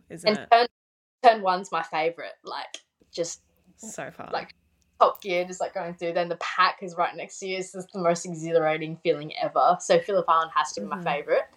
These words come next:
Speaker 2: <laughs> But, um, I would love to, like, uh, race, like, Silverstone or something like that. Like, just a track in England would be crazy. That would be, that would, I'll be like, "Oh, one of, that would be one of my highlights." If I ever get to talk to them again, <laughs> that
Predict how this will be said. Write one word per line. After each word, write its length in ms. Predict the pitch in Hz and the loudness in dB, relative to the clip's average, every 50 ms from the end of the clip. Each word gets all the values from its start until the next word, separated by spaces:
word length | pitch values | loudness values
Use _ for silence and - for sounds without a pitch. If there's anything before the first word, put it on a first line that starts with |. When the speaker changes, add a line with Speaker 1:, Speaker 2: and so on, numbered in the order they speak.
| _ | _
Speaker 2:
<laughs> 300 | - 320 285 277 - - - - - - _ _ _ _ - | 4 6 6 4 0 -10 -20 -20 -20 -20 _ _ _ _ 0
But, 120 | 220 - | 0 2
um, 360 | - 226 220 214 208 208 196 - | 2 -2 -2 -4 -4 -8 -8 -4
I 60 | - | -2
would 100 | 220 220 | -2 2
love 140 | 233 240 240 - | 2 0 0 0
to, 80 | - 339 | -4 -4
like, 180 | 285 277 - 220 220 _ _ _ _ - | -4 -4 -4 -6 -10 _ _ _ _ -8
uh, 280 | 202 196 196 190 190 185 196 | -6 -4 -2 -4 -4 -4 -6
race, 240 | 202 196 185 185 - | -6 -6 -6 -8 -10
like, 140 | - - | -12 -12
Silverstone 640 | - - - 233 240 226 247 - - 277 254 254 254 | -12 -8 -6 -6 -6 -6 -10 -8 -2 -2 -2 0 -2
or 60 | 269 | -4
something 500 | 254 - - 285 277 285 277 - - 302 311 | -8 -8 -6 -6 -6 -6 -8 -10 -10 -8 -6
like 200 | 294 269 - - | -6 -8 -6 -2
that. 240 | 285 302 311 - - | 0 0 0 2 0
Like, 180 | - 202 202 - | 0 -2 0 -2
just 320 | 254 247 - - - - - - | -4 -4 -4 -8 -12 -12 -10 -8
a 100 | 151 196 196 190 | -8 -8 -8 -8
track 300 | - - - 220 196 - - | -4 2 4 4 4 4 0
in 280 | 190 180 175 165 160 165 _ _ _ _ _ _ _ _ _ _ _ _ _ _ _ _ _ _ _ _ _ | -2 -2 -2 -4 -8 -10 _ _ _ _ _ _ _ _ _ _ _ _ _ _ _ _ _ _ _ _ _
England 400 | 185 190 185 175 170 156 151 151 | -8 -6 -2 0 0 0 0 -2
would 140 | 151 156 151 | -6 -8 -8
be 280 | - 117 95 98 - - | -8 -10 -10 -10 -12 -16
crazy. 520 | - - - 120 - - - - - 113 113 | -8 -4 -4 -2 -2 -4 -10 -14 -14 -12 -10
That 100 | 113 98 | -8 -8
would 100 | 95 - | -8 -10
be, 160 | 107 95 - - _ _ _ | -12 -16 -16 -18 _ _ _
that 180 | - 135 - - | -2 -2 -2 -2
would, 80 | - - _ - - | -8 -14 _ -12 -8
I'll 160 | - 180 170 | -8 -8 -6
be 80 | - 165 | -6 -6
like, 180 | 131 107 - - - | -6 -6 -6 -4 -4
"Oh, 160 | 175 180 - - - - - _ _ _ _ _ _ | -4 -4 -4 -8 -14 -18 -20 _ _ _ _ _ _
one 120 | 185 190 175 | 2 2 2
of, 140 | 160 156 | 2 6
that 140 | 180 196 190 | 8 8 8
would 60 | 190 185 | 8 6
be 60 | 185 | 6
one 100 | 175 175 | 4 4
of 60 | 165 170 | 2 2
my 120 | 170 165 | 0 0
highlights." 640 | 165 160 147 156 147 139 - - - - - - - _ _ _ _ _ _ - | 2 2 0 2 0 -2 -4 -6 -10 -16 -20 -20 -20 _ _ _ _ _ _ -10
If 100 | 170 - | 0 0
I 60 | 175 | 0
ever 100 | 175 170 | 0 0
get 140 | 175 - 175 | -2 -8 -10
to 100 | - - | -12 -6
talk 220 | - 175 170 - | -6 -6 -6 -6
to 100 | - - | -12 -16
them 80 | - 147 | -18 -6
again, 180 | - 214 226 220 | -4 -2 0 8
<laughs> 40 | - | 10
that 140 | 359 311 | 10 10